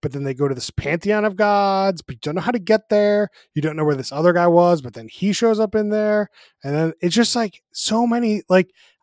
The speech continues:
I just don't understand anything that happened in Egypt. And, and then they needed the, the Eve, they needed the Moon Knight god to, like, figure out exactly where it was going,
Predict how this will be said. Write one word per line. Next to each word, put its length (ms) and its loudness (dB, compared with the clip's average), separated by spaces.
I 180 2
just 400 -4
don't 480 6
understand 460 -2
anything 300 -6
that 60 -6
happened 280 -6
in 100 -12
Egypt. 480 -6
And, 240 -2
and 160 -2
then 140 -2
they 120 2
needed 460 2
the, 120 -16
the 180 -10
Eve, 340 -6
they 100 2
needed 240 0
the 60 2
Moon 220 4
Knight 200 2
god 460 -2
to, 100 -2
like, 160 -2
figure 300 -2
out 180 0
exactly 360 -2
where 180 2
it 60 -2
was 140 -2
going, 560 0